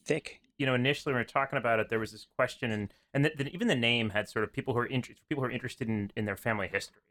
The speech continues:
Speaker 2: We kind of were
Speaker 1: Sure.
Speaker 2: wringing our hands and going, "Who isn't interested in that? That's not a community. That's not." And they kept saying, "No, you don't get it." But so there, there was this question of, you know, it, it, I think for, and again, it goes to people outside our communities often don't understand the communities. That's what makes them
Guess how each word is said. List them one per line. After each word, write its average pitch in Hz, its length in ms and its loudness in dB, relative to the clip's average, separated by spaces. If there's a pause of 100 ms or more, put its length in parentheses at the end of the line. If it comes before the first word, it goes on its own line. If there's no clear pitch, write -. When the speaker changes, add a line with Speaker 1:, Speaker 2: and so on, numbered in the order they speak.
(120)
Speaker 2:
We - 140 -20
kind 110 120 2
of 98 80 0
were 98 40 0
Speaker 1:
Sure. 139 300 4
Speaker 2:
wringing 120 280 2
our 104 120 4
hands 104 480 -4
and - 100 -20
going, 95 180 -6
"Who - 140 -4
isn't - 200 -8
interested - 420 -6
in 95 80 -20
that? 92 160 -2
That's - 180 -18
not 175 140 2
a - 40 -2
community. 135 500 -8
That's - 160 -20
not." 127 80 -4 (520)
And 123 100 0
they - 20 -
kept 135 180 -4
saying, 131 200 0
"No, 156 60 4
you 170 100 4
don't 147 160 0
get 110 180 0
it." 107 120 -4 (480)
But 175 140 4
so 190 120 6
there, 180 100 4
there 175 140 2
was 160 100 0
this 165 140 -2
question 226 380 -2
of, 143 160 0
you 147 80 0
know, 127 140 4
it, 117 160 0
it, - 240 -10
I 131 40 -2
think 131 240 -2
for, 123 180 2 (240)
and 131 140 -2
again, 131 160 2
it - 40 -10
goes 143 220 0
to 120 420 -2 (140)
people 135 240 -2
outside 107 380 2
our 113 80 2
communities 127 500 -2
often 107 240 0
don't 101 140 0
understand 101 340 0
the 180 60 0
communities. 92 320 -8
That's 110 180 -2
what 113 100 -2
makes 104 400 -4
them 101 200 0